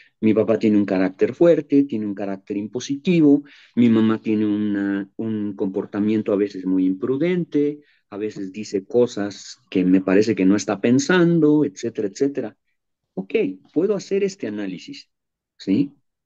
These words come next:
Y entonces decidir, ok, esto es algo que no me gusta, pero además,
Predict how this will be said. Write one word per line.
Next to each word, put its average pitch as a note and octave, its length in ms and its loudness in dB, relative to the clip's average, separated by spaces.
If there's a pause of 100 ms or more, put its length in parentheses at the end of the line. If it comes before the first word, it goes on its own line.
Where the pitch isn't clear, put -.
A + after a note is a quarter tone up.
(340)
Y C#3+ 120 4
entonces G3 640 0
decidir, C3 800 0 (160)
ok, A#2 200 -10 (220)
esto C#3 240 -4
es - 180 -6
algo F3+ 260 4
que A#2+ 100 -4
no G#2+ 120 -2
me G2+ 100 -2
gusta, F#2 420 -2 (320)
pero C#3 200 4
además, D3+ 560 2